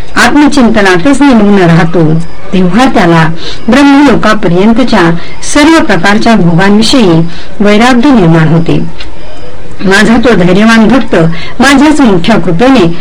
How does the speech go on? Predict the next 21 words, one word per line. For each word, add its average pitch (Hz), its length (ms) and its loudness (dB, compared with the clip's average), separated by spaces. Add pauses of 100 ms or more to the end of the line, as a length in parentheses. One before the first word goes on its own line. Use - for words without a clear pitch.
(200)
तत्वज्ञान 247 600 0
आत्मसात 196 520 -2 (120)
करून 277 280 2 (520)
आत्मानुभवाने 202 1000 2
सर्व 311 560 0
संशयातून 180 680 0
मुक्त 175 300 0
होतो 165 320 0 (640)
आणि 185 120 0
माझा 190 380 2
पुन्हा 180 380 0 (340)
लिंग 294 220 2 (140)
देहाचा 226 420 0
नाश 208 360 0
झाल्यावर 185 560 0 (540)
एकमात्र 226 680 0 (260)
माझाच 226 540 0
आश्रय 208 520 -2
असणाऱ्या, 196 640 0 (480)
आपल्या 254 380 0
स्वरूपभूत 226 760 0